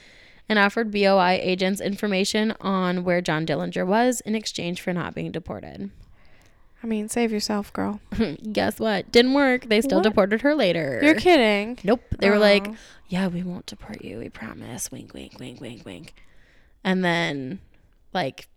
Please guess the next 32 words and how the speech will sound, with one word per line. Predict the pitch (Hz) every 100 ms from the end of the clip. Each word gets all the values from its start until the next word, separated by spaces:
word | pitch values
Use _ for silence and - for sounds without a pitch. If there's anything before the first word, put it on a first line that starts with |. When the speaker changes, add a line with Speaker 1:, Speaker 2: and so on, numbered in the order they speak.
| _
Speaker 1:
three | - - 185 156
years | 143 185
later, | 196 175 - 208
they | 208 - 208 208
deported | 190 190 175
her | 185
back | - 190
to | -
<laughs> | 185
Romania. | 196 185 185 277 - -
Speaker 2:
Boo. | 254 233 233 226 226 214 214 - - -
Speaker 1:
<laughs> | - - - - - - -
Well, | 302 330
that's | 269 233
what | 220
you | 226
get | 180 156
for | 160
being | 147 120
a | 104
betrayer, | - - 62 87 202 -
I |
guess. | 185 185 127 - - - - _
Speaker 2:
For | - 226 220 214
who? | 208 220 214 _
Speaker 1:
She | - - 233
betrayed | 202 185 147 165 196 - - _
the, | 160 127 165 - - - _ _
she | - 214
betrayed | 190 180 151
John | 165 139 117
and, | 123 185